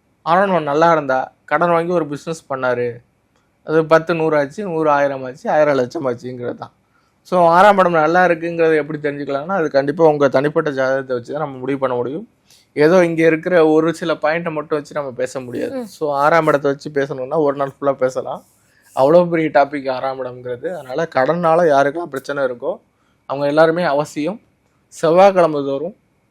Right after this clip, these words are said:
Speaker 1: முருகப்பெருமானுக்கு மல்லிகை போல அர்ச்சனை பண்ணுங்க. ஏன்னா கடனையும் நோயையும் எதிரியும், ஆஹ், வந்து சமாளிக்கக்கூடிய ஒரே ஆற்றல் முருகப்பெருமான் கிட்ட மட்டும்தான் இருக்கு. ஆறு முகமும் பன்னெண்டு கைகளும் இருக்கக்கூடிய கடவுள் அவர் தான். அவரை நீங்க வழிபாடு பண்ணீங்கன்னா ஆறு முகம் பன்னெண்டு கை இருக்குல்ல,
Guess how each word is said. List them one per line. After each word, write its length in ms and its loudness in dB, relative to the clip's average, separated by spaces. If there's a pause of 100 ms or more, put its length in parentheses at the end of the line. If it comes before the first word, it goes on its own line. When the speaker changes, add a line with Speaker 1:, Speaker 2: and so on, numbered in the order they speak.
(180)
Speaker 1:
முருகப்பெருமானுக்கு 1040 0 (140)
மல்லிகை 340 0
போல 240 0
அர்ச்சனை 320 -2
பண்ணுங்க. 460 -12 (460)
ஏன்னா 220 -2
கடனையும் 680 0
நோயையும் 440 -2
எதிரியும், 540 -6 (360)
ஆஹ், 480 2
வந்து 500 -2
சமாளிக்கக்கூடிய 640 -2
ஒரே 220 0
ஆற்றல் 460 -2
முருகப்பெருமான் 600 -4
கிட்ட 160 -12
மட்டும்தான் 360 -6
இருக்கு. 360 -8 (640)
ஆறு 320 2
முகமும் 420 -4
பன்னெண்டு 380 -6
கைகளும் 460 -6
இருக்கக்கூடிய 480 -8
கடவுள் 280 -4
அவர் 240 -6
தான். 200 -8 (460)
அவரை 300 2
நீங்க 300 -6
வழிபாடு 380 4
பண்ணீங்கன்னா 360 -6
ஆறு 400 2
முகம் 300 -6
பன்னெண்டு 300 -4
கை 160 -2
இருக்குல்ல, 300 -6